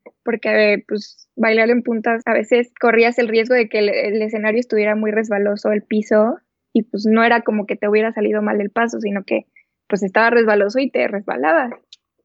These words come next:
Y ya, entonces, muchas veces como que era salir como con ese miedo de que algo saliera mal, o de que cuando bailabas con mucha gente, que te salieras del ritmo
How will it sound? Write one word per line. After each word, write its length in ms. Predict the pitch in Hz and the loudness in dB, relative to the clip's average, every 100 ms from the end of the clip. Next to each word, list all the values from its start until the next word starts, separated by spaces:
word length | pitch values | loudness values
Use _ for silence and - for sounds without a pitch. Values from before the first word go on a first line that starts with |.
| _ _ _ | _ _ _
Y 160 | 208 208 | -8 -4
ya, 220 | 226 240 | -2 -2
entonces, 540 | 240 214 220 247 233 - _ _ _ | -6 -8 -6 -4 -6 -8 _ _ _
muchas 260 | 220 240 220 | -2 0 2
veces 220 | 220 214 | 0 0
como 260 | 214 196 | -2 -2
que 100 | - | 0
era 220 | 214 214 226 | 2 2 0
salir 320 | 202 202 208 | -2 -2 -2
como 300 | 226 214 185 | -4 -4 -4
con 180 | 208 202 | -6 -4
ese 180 | 208 | -2
miedo 300 | 233 214 214 220 | -2 2 4 4
de 120 | 214 | 2
que 120 | 202 | 0
algo 220 | 202 208 | -2 -2
saliera 340 | 233 202 202 208 | -2 -2 -2 -2
mal, 280 | 208 196 190 _ - | -2 -4 -8 _ -6
o 120 | 214 | 0
de 140 | 208 | 0
que 140 | 202 202 | 0 0
cuando 260 | 214 214 208 | 0 0 0
bailabas 360 | 208 214 240 | 2 2 0
con 160 | - 214 | -4 -8
mucha 240 | 208 247 | -8 -10
gente, 440 | - 254 202 226 220 | -10 -10 -6 -6 -6
que 220 | 233 233 _ | -8 -10 _
te 140 | 226 | -4
salieras 420 | 214 202 208 226 240 | 0 2 2 2 2
del 140 | 208 | -2
ritmo 760 | 202 226 220 214 208 208 196 | -2 -2 -2 -4 -4 -6 -8